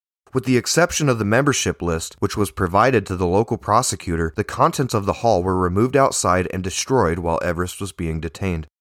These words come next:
The majority of the men from the other sites as well as the other men from the hall were all more readily captured. However, one man, John Doe Davis, was never located. After hiding in a cold storage locker, Mike Sheehan, Ray Becker, Bert Faulkner, and John McInerney promptly turned themselves in.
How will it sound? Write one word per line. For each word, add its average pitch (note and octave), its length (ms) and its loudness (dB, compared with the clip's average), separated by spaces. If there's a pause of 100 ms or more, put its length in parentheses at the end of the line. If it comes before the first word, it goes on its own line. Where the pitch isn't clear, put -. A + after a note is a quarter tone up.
(300)
The C3 80 2
majority C3 540 4
of G2 140 2
the G2+ 80 0
men G2 260 2
from F#2+ 160 -4
the F2+ 140 2
other B2+ 180 4
sites B2+ 380 0
as A#2+ 120 -6
well A2+ 220 2
as G2 120 -2
the F#2+ 120 0
other A#2+ 180 4
men B2+ 200 2
from B2+ 180 -4
the A#2+ 80 2
hall F#2+ 300 2
were G#2 160 2
all C3 180 4
more G2 220 2
readily F2 360 -2
captured. E2+ 600 -4
However, G2+ 560 2
one A#2+ 320 2
man, F2 340 -2
John C3+ 380 2
Doe C3+ 220 4
Davis, F#2 580 -2
was A2 220 -4
never B2+ 260 2
located. F2+ 560 0 (480)
After B2 280 0
hiding C3 360 2
in F#2 80 2
a F2+ 80 0
cold C#3+ 320 -2
storage B2+ 460 2
locker, E2 440 -2
Mike A#2+ 240 0
Sheehan, F#2 640 2
Ray B2+ 200 4
Becker, A2+ 520 0
Bert C#3+ 220 2
Faulkner, G#2 580 0
and G2 140 -2
John A2+ 300 2
McInerney G2 520 0
promptly C3+ 440 0
turned A2 280 0
themselves F#2+ 460 0
in. D#2+ 240 -2